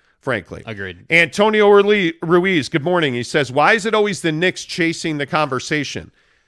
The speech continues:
Speaker 1: You know, I don't know that it's always been the Knicks chasing the conversation.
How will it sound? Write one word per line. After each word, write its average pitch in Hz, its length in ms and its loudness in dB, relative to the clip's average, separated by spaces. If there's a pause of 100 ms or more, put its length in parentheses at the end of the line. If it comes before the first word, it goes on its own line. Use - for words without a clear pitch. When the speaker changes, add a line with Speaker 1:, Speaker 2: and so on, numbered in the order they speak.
(800)
Speaker 1:
You - 200 -10
know, 277 260 4
I 254 140 4
don't 285 200 2
know 254 160 2
that 226 160 2
it's 185 180 -4
always 156 300 -2
been 139 220 -2
the 127 80 -2
Knicks 123 260 -6
chasing 123 480 -6
the 107 60 -8
conversation. 95 840 -12